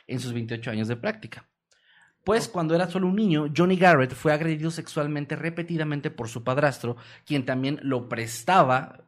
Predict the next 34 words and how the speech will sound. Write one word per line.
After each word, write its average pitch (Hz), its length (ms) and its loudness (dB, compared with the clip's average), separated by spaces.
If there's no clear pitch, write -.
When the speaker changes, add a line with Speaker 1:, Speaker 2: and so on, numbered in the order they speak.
Speaker 1:
a 127 180 -2
otros 135 240 0
abusadores 139 720 0
para 110 220 0
que 127 100 -8
lo 117 80 -2
utilizaran 113 580 -2
para 117 180 -2
saciar 110 380 -6
sus 101 420 -10
deseos 104 540 -10
oscuros. - 600 -14
Speaker 2:
No 113 140 -18
mames. 131 380 -14
Speaker 1:
A 123 120 -2
la 123 60 0
edad 135 120 0
de 180 80 0
diez 185 300 -4
años, 160 280 4
los 139 140 2
miembros 151 240 0
de 165 80 0
su 151 160 -6
propia 185 300 -2
familia 190 400 -2
lo 131 100 0
introdujeron 131 540 -2
en 156 80 2
las 127 180 -2
drogas 151 380 2
y 143 40 -2
el 120 80 -2
alcohol, 202 300 -2